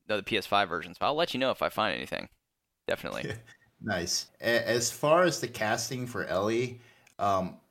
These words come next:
Speaker 2: I've got no issues with Bella. I think she's doing an amazing job playing as Ellie.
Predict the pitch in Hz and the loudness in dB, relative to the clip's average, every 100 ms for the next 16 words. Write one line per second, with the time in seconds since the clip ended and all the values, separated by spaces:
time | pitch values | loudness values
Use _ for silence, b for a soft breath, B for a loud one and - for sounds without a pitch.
0 | _ 135 143 147 135 131 123 131 135 120 | _ 2 8 8 8 6 4 2 0 0
1 | 107 95 101 107 104 - 107 143 - 117 | -2 2 4 4 2 -2 -4 -4 -4 -4
2 | 110 113 104 92 87 87 92 95 92 92 | -2 -2 -2 -4 -2 -2 -2 -6 -2 0
3 | 90 - 87 87 85 - 80 90 92 90 | 0 -2 -8 -6 -6 -8 -6 -4 -2 -4